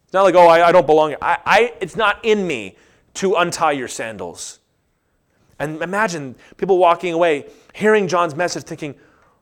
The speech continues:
"Who could be mightier than John the Baptist?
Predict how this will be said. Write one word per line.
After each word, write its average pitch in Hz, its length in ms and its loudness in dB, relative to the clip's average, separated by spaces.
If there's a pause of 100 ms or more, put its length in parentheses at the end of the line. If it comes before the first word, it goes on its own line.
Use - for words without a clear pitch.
(220)
"Who 269 300 -8
could - 180 -16
be 107 100 -14
mightier 175 520 -14
than 98 180 -20
John 160 280 -16
the 117 60 -18
Baptist? - 760 -20